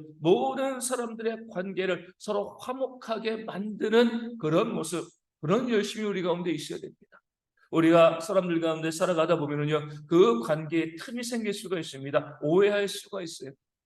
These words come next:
그럴 때 보면 우리가 아주 악한 사람들이 있죠.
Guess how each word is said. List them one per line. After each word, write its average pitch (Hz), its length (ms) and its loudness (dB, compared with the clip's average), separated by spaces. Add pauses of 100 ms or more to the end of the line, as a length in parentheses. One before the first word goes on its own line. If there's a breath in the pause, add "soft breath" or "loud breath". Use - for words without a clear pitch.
(120)
그럴 196 320 6
때 220 80 4
보면 170 280 0
우리가 151 480 0 (800)
아주 151 240 -10
악한 165 220 -2
사람들이 156 460 -4
있죠. - 300 -14